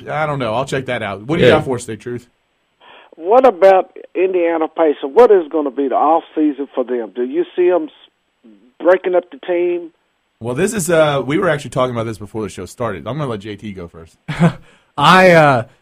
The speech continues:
Speaker 4: the truth, to be honest, I think that, uh, Frank Vogel needs to be fired. I know that, uh, some people may disagree with me, but, uh,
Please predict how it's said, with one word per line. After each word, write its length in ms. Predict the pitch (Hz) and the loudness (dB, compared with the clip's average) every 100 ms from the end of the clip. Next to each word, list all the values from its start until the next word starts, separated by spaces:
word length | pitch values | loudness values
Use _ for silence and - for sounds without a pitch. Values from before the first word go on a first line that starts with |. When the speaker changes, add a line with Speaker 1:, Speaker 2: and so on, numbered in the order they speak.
| - | -4
Speaker 4:
the 80 | |
truth, 280 | 143 190 190 | 0 4 4
to 80 | 196 | 4
be 120 | 160 151 | 2 4
honest, 320 | 165 170 - | 6 4 2
I 160 | 143 | 0
think 300 | 165 170 151 | 2 2 0
that, 200 | 151 135 | -2 0
uh, 140 | 147 131 | 0 0
Frank 280 | 143 147 135 | 2 0 2
Vogel 380 | 143 143 139 | 2 4 2
needs 200 | 135 139 | 2 0
to 80 | 127 | 0
be 100 | 131 | -4
fired. 380 | 123 139 143 143 | 0 0 2 2
I 80 | 135 | 2
know 180 | 135 135 | 2 2
that, 280 | 127 123 - | 0 0 -2
uh, 120 | 123 | -2
some 240 | - 131 | -2 -4
people 280 | 135 131 131 | -2 -4 -2
may 320 | 123 117 117 | -2 -2 -4
disagree 500 | 113 131 131 127 135 | -2 -4 -4 -2 -2
with 180 | 135 131 | -2 -2
me, 180 | 131 127 | -4 -2
but, 320 | 127 120 - | -2 -4 0
uh, 140 | 127 | -2